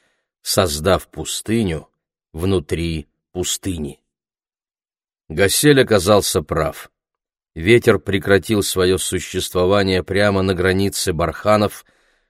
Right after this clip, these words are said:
чтобы уступить место разреженной атмосфере, где менее чем через сто метров температура повысилась на пятнадцать градусов,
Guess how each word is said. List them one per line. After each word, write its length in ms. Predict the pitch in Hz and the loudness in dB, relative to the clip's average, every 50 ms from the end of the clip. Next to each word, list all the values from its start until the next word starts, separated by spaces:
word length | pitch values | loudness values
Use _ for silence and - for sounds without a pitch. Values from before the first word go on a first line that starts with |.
| _ | _
чтобы 320 | - - - 117 107 101 107 | -8 -2 0 2 2 4 2
уступить 560 | 107 - - - 107 95 - 113 107 - - | 0 0 -2 -4 -4 -2 0 -2 -2 -2 -2
место 560 | 92 98 104 101 - - - 104 98 98 - - | -2 0 0 -2 -2 0 0 2 2 2 0 -2
разреженной 800 | 101 98 98 90 76 85 92 110 107 90 90 98 92 92 92 92 | -2 0 0 0 0 0 2 2 2 2 2 0 2 2 2 0
атмосфере, 920 | - - 98 85 - 85 85 - - - - 107 107 107 101 104 98 - _ _ _ _ _ _ _ | 0 -4 -8 -6 -4 -6 -6 -6 -6 -8 -4 -2 0 0 0 0 -2 -4 _ _ _ _ _ _ _
где 240 | - 85 80 98 95 | -10 -4 -2 0 2
менее 400 | 95 107 113 113 107 104 104 101 | 4 4 4 4 4 4 2 2
чем 300 | - - - 101 95 90 | 0 -2 -2 -2 -2 -2
через 340 | 78 - 95 87 90 87 - | -4 -4 -2 -2 -2 -2 -2
сто 300 | - - - - 101 90 | -4 -6 -2 0 2 2
метров 480 | 92 101 107 - 107 101 98 - - _ _ _ _ _ _ _ - | 4 2 2 2 0 0 -2 -2 -6 _ _ _ _ _ _ _ -4
температура 640 | - 104 95 78 - 98 98 95 - - 110 107 101 | -2 -2 -2 2 2 2 2 2 2 2 4 4 4
повысилась 760 | 87 - - 92 92 98 107 98 - - 92 92 90 - - | 2 2 2 0 2 2 0 -2 -2 -2 0 0 -2 -2 -4
на 140 | - 92 92 | -4 -4 -4
пятнадцать 720 | 76 90 90 76 - 92 98 95 90 - - - 87 78 | -4 -4 -8 -6 -4 -4 -2 -2 -2 -4 -8 -8 -8 -8
градусов, 720 | 76 73 87 90 107 113 98 92 - - - - - - | -8 -6 0 2 2 2 2 0 -4 -6 -10 -12 -14 -18